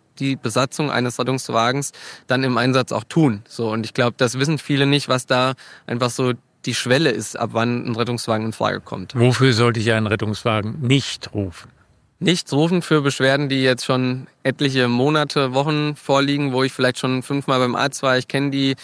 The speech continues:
Speaker 1: ganz genau und ich weiß, dass es das ist. So, dann brauche ich nicht nachts um drei nochmal den Rettungs-, oder den Rettungswagen anrufen,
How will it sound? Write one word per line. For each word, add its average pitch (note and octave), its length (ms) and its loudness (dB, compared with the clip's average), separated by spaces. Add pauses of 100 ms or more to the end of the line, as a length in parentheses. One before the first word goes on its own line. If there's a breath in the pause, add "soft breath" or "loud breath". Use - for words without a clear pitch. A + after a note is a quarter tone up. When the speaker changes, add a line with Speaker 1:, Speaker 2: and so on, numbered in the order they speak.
(220 loud breath)
Speaker 1:
ganz C3+ 200 2
genau C3 220 2
und C3 80 2
ich A#2+ 80 -2
weiß, B2 300 0
dass A#2+ 180 0
es B2 160 -6
das A2+ 180 0
ist. E3+ 360 0
So, D#3+ 340 2 (300 loud breath)
dann B2+ 200 -2
brauche C3+ 200 2
ich C#3+ 60 -2
nicht C3+ 140 -2
nachts C3+ 280 -2
um C3 160 -4
drei B2+ 280 2
nochmal C#3+ 520 0
den B2 180 -4
Rettungs-, E3 340 0
oder A#2+ 220 2
den G#2+ 340 -6
Rettungswagen B2+ 580 0
anrufen, C#3 600 0